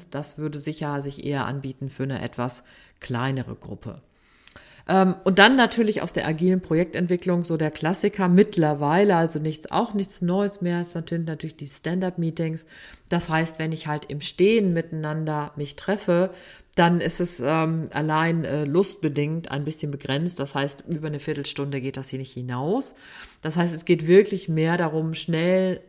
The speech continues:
den schnellen Austausch auf Zuruf hinzubekommen. Also, was habe ich letzte Woche gemacht? Wo stehe ich gerade? Was habe ich jetzt diese Woche oder in den nächsten Tagen vor?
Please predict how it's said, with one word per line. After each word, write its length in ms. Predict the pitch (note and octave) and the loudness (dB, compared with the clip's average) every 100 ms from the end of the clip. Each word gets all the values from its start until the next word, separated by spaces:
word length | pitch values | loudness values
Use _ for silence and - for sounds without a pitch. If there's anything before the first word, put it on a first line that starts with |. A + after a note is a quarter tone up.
| - | -8
den 240 | C#3 C#3+ | -6 -6
schnellen 640 | - E3 D#3+ F3 E3+ E3+ E3 - _ | -6 -2 0 0 0 -4 -8 -20 _
Austausch 580 | D#3 F3 - F3 D#3+ D#3+ | 0 0 -2 -6 -6 -6
auf 220 | - - | -12 -12
Zuruf 500 | - A3 G#3 F3+ F3 | -4 -2 2 0 0
hinzubekommen. 720 | D#3+ D#3 D3+ D3+ D#3 D3+ D3 | -6 -4 -6 -4 -2 -4 -4
Also, 320 | C#3 C#3 C#3 - - - - | -6 -4 -4 -8 -20 -20 -6
was 180 | D#3+ | -2
habe 120 | E3+ D#3 | -2 -2
ich 60 | |
letzte 280 | C#3+ C#3+ C3+ | -4 -4 -8
Woche 160 | C3+ C3 | -6 -4
gemacht? 400 | C#3 D#3+ F#3 - | -2 -2 -4 -4
Wo 100 | C#3+ | -6
stehe 260 | - D#3 D#3 | 0 0 0
ich 140 | D#3 | -4
gerade? 520 | C#3+ C#3 C#3+ C#3 C3+ | -4 -2 0 0 0
Was 200 | B2+ - | -2 -6
habe 160 | C3 C3+ | -6 -6
ich 120 | - | -4
jetzt 340 | B2+ - - - _ - | -6 -6 -14 -16 _ -8
diese 240 | C#3 C3+ | -6 -4
Woche 480 | B2 A#2+ C3 B2 A#2+ | -4 -4 -4 -2 -6
oder 220 | - B2 B2 | -6 -6 -4
in 60 | |
den 120 | B2+ | -4
nächsten 340 | B2+ A#2 - A#2 | -6 -8 -10 -12
Tagen 380 | - A#2+ A2+ B2+ | -10 -10 -10 -10
vor? 380 | - - - | -10 -10 -12